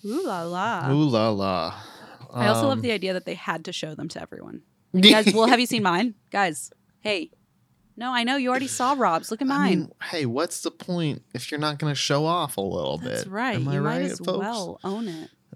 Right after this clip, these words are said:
Speaker 2: Um, alrighty. So my last two both are from Brad, who said, "Couldn't believe this morning when I listened to the new episode about tattoo parlors and heard my reviews.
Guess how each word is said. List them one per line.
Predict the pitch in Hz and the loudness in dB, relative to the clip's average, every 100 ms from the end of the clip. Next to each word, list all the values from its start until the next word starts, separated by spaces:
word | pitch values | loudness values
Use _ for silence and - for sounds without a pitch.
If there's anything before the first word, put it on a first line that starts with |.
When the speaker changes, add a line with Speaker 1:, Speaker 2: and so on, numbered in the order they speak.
| - | -2
Speaker 2:
Um, | 120 127 120 110 107 110 139 _ - | 0 2 2 0 -2 -8 -16 _ 0
alrighty. | 117 110 95 95 | 4 6 4 4
So | 127 | 4
my | 120 123 | 4 4
last | 120 120 123 - | 6 6 4 2
two | 120 107 | 4 4
both | 104 110 107 113 | 4 2 4 2
are | 104 | 0
from | - 101 | 0 -2
Brad, | 104 101 92 92 101 110 - - | 2 2 4 4 0 -4 -14 -4
who | 120 | 0
said, | 113 117 104 98 - | 2 4 4 0 4
"Couldn't | 220 226 | 4 4
believe | 165 160 180 | 4 6 8
this | 147 127 | 6 6
morning | 120 117 117 | 6 6 6
when | 117 | 6
I | |
listened | 117 135 147 | 6 4 4
to | 120 | 2
the | 113 | 2
new | 131 175 | 4 4
episode | 120 127 - 113 | 4 4 4 4
about | 104 98 | 4 0
tattoo | - 98 - 240 | 0 -4 -2 -2
parlors | - 98 98 104 - | 0 2 2 0 0
and | 135 | -2
heard | 127 139 139 | 2 2 4
my | 143 | 2
reviews. | 139 139 131 156 131 107 - | 2 0 0 2 2 0 -4